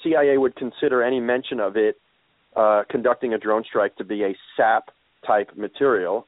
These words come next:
very highly sensitive, that, uh, you know, they would have had conversations like forwarding a New York Times article that said,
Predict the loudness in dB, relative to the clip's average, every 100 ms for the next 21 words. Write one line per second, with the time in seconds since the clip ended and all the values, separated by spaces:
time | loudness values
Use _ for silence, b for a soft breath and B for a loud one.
0 | _ -2 0 0 -4 -8 -2 -2 -2 -8
1 | -4 -4 -4 -10 -10 -12 _ _ _ _
2 | _ 0 2 2 -2 _ _ _ _ _
3 | _ _ -20 -20 -20 -20 _ -2 0 2
4 | 0 0 0 -2 -2 -4 -2 -4 -4 -4
5 | -2 -2 -4 -10 -6 -6 -6 -8 -2 0
6 | 2 0 -2 -2 -2 -2 -2 -2 0 -2
7 | -2 -6 -8 -2 0 0